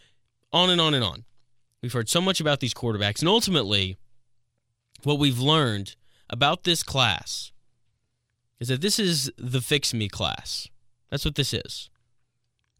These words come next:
Every single quarterback in this class has something that needs to be fixed, and G Ms and coaches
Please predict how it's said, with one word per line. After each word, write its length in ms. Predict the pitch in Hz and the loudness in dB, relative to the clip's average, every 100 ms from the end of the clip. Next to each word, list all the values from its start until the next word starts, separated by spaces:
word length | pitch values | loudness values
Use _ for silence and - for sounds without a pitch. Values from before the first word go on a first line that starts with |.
| - | -2
Every 260 | 180 202 | 0 2
single 320 | 202 202 185 160 | 2 0 -2 -2
quarterback 640 | 160 147 120 104 98 - - | -2 0 2 2 0 -6 -4
in 180 | 143 | 0
this 140 | 139 127 | 0 0
class 320 | - 123 117 | -2 0 0
has 160 | 131 - | 0 0
something 560 | 180 190 208 208 208 208 - - - | 0 0 0 0 0 -6 -12 -12 -4
that 160 | 139 | -2
needs 320 | 135 156 156 | 2 2 0
to 100 | - | -2
be 120 | 135 113 | -4 -4
fixed, 480 | - 139 135 - | 0 0 0 -4
and 160 | - 117 | -4 -4
G 340 | 110 151 165 | -2 0 2
Ms 280 | 156 156 139 | 2 0 0
and 140 | 104 - | -4 -2
coaches 520 | 139 139 143 135 | -2 0 0 0